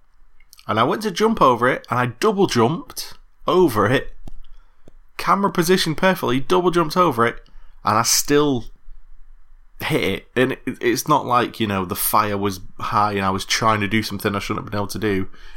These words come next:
It was just, like, a, some fire coming out at a reasonable height. I went to double jump over it. At the peak of my jump, I hit the fire and died. Um, it's little things like that, man. In a platforming game where they want you to explore,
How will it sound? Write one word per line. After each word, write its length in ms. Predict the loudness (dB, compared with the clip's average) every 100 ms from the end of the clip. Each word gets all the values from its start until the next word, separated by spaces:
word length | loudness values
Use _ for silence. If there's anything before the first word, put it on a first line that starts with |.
| -2
It 60 |
was 120 | 0
just, 120 | 0 0
like, 140 | 0
a, 160 | 0 -2 -8 -10 -14
some 160 | -8 -2
fire 300 | 4 4 2
coming 260 | -4 -2
out 300 | 2 4 2
at 140 | -2 -4
a 60 |
reasonable 520 | -2 0 0 0 0 2
height. 380 | 2 2 -2 -10 -20 -20 _
I 60 | 0
went 160 | 2
to 60 | 0
double 260 | 0 2 4
jump 260 | 0 2
over 200 | 2 2
it. 40 | 0
At 40 |
the 60 | 0
peak 280 | 0 0 2
of 60 |
my 120 | 2
jump, 400 | 2 2 0 -4 -12 -16 -18 -6
I 100 | -4
hit 160 | -4
the 80 | -4
fire 440 | 2 2 2 -2 -10 _ -20 _ _ -8
and 140 | -4
died. 340 | -4 -4 -8 -14 -16 -20 -20 -14 -12 -8 -2
Um, 400 | 0 2 0 -6 -10 -12 -10 -10 -8 -8 -8 -10 -14 -14 -12
it's 280 | -8 -4 -2
little 320 | 2 2 2
things 340 | 0 -2 0 0
like 200 | 0 0
that, 160 | -2
man. 260 | 0 -2 -2
In 160 | -2
a 160 | -4 -4 -8 -20 _ _ -16 -4
platforming 440 | -2 2 0 2
game 240 | 2 2 2
where 80 | 2
they 140 | 2
want 300 | 2 0 -2
you 120 | -6
to 220 | -4 -2
explore, 760 | -2 -4 -2 2 4 2 0